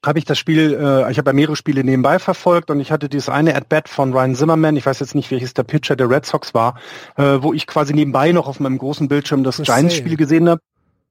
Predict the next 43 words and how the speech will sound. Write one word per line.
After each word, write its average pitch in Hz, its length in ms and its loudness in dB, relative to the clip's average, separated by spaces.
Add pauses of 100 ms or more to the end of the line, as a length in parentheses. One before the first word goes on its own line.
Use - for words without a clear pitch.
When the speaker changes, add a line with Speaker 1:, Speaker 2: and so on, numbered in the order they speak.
(120)
Speaker 1:
Ach, - 140 -8
der 202 120 0
Sale 214 260 2
war's 107 200 0
noch, 101 220 -8
okay. 90 280 -6 (280)
Ja, 151 80 2
aber 147 80 -4
Bases 175 340 -2
Loaded 170 320 0
war 98 120 -2
das, 98 160 -10
glaub 92 180 -4
ich, - 80 -16
genau 110 240 -6
das 107 140 -8
At-Bat. - 360 -4 (640)
Ähm, 135 460 4 (200)
<clears throat> 143 300 0 (720)
ähm, 120 500 2
das 135 200 0
heißt, 147 380 -2 (1300)
es, 151 200 -2
es 151 120 -12
ist 165 160 -8
da 170 60 2
eine 160 80 4
Minute 165 420 4
lang 165 220 2
nichts 160 200 -2
passiert. 139 600 -4
Äh, 104 260 -4
wir 131 140 0
hatten 151 160 0
es 135 160 0
im 131 140 2
Giants-Spiel 151 540 2
selber, 165 340 2
dass 151 140 -4
der 147 100 -2
Nelson 156 340 0
Lamet, 143 480 0
äh, 131 260 -6